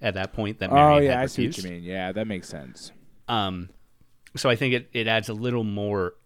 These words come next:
Speaker 1: heft to, to that. Um, and, you know, it talks, it, it does a, a weird thing of seeing someone who is dying in a very normal way during occupation,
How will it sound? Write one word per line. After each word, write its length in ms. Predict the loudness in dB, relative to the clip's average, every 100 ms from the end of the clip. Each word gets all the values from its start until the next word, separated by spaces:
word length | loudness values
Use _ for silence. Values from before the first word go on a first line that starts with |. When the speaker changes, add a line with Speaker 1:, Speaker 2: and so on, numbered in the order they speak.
| _ _ _ _ _ -6
Speaker 1:
heft 600 | 2 2 2 -4 -18 -20 _
to, 420 | -4 -2 -2 -6 -10 -10
to 180 | -8
that. 420 | -4 -2 0 -2 -8 _ _ _ _ _ _ _ _
Um, 480 | 0 0 0 -4 -8 -14 _ _ _ _ _ _ _ _ -8 0
and, 200 | 0 2
you 80 |
know, 220 | 2 0 -4
it 80 |
talks, 640 | -4 -4 -4 -6 -14 -14 -18 -14
it, 260 | -14 -14 -8
it 200 | -4 -2
does 240 | 0 0
a, 260 | 0 0 -2 -2
a 80 | 0
weird 280 | 2 0 0
thing 280 | -2 -2
of 360 | -2 -4 -8 -18 _ _ _ _ _ _ _ _ _ _
seeing 360 | -2 2 2 2
someone 320 | 0 0 0
who 160 | 0 -2
is 160 | -2
dying 480 | -2 0 2 0 0
in 80 | -2
a 60 |
very 280 | -2 0 0
normal 540 | 0 -2 -4 -2 -4 -2
way 340 | -2 -2 -4 _ -6
during 240 | -2 -2
occupation, 720 | -2 -2 -2 0 -2 -4 -8